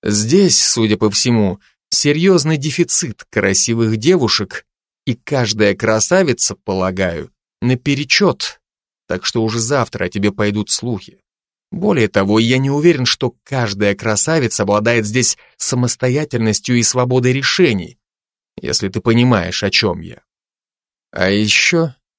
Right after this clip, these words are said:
судя по всему, здесь присутствует не только жёсткое деление на сословия, но и огромное значение имеет репутация". Слышала, как реагировали на имя Рустема.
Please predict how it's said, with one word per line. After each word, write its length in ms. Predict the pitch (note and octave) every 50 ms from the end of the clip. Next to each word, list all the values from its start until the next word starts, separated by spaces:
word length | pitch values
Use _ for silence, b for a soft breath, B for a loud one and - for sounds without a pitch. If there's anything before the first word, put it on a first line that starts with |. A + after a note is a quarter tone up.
| _ _
судя 340 | - - C3 A#2 G#2 G2+ G2
по 120 | - -
всему, 540 | F#2 - - - - A#2 A2 G#2 F#2 E2+ - - _ _ _ _ _ -
здесь 320 | C3+ B2 D3 E3+ D3 -
присутствует 840 | - D3 D#3 C#3 - E3+ D3+ - - D3 C#3+ C3+ B2 - - - _ _ _ _ _ _ _ _
не 180 | C3 D3 D#3 D3
только 560 | - A#3 A3+ G#3+ F#3 - - A#2 A2 G#2 G#2
жёсткое 600 | G2+ - - C#3 B2+ G#2+ - - - A2+ G#2 G#2
деление 420 | G#2 A#2 A#2+ B2 B2 A2 G#2 G#2 G2+
на 120 | G#2 G#2
сословия, 580 | - - - - - - A#2+ G#2+ G2+ F#2+ G2 G2+
но 160 | A2+ B2 C3+
и 180 | C#3 - D#3+
огромное 720 | E3 - - D3 C3 B2+ C#3+ E3 F3+ F#3 F3 D3 A#2+ A2 G#2+
значение 680 | G#2+ G#2 A#2+ A2+ A2 - - E3+ E3 D3+ B2 A2+ A2+ A2
имеет 360 | A#2+ C3+ C3+ B2 A#2+ - - -
репутация". 1120 | - C#3+ B2 B2+ - - C3+ B2+ - - C3+ A2+ F#2+ - - - - - - - - - _ _ _ _ _ _ _ _ _ _ _ _ _ _ _ _ _ _ _ _ _ _ _
Слышала, 540 | - - - G#3+ A#3 G3 - A#2 G#2 G2 G2
как 340 | - G#2 G2 - - - -
реагировали 600 | - B2 A#2 G#2+ G2+ A2 A2+ D3+ D#3+ C#3 A2+ A2
на 220 | G#2+ A2 A2 G#2+ A2
имя 160 | G#2+ G#2+ G#2+
Рустема. 580 | A2+ A#2+ - - - A2 F2+ D#2+ D2+ - -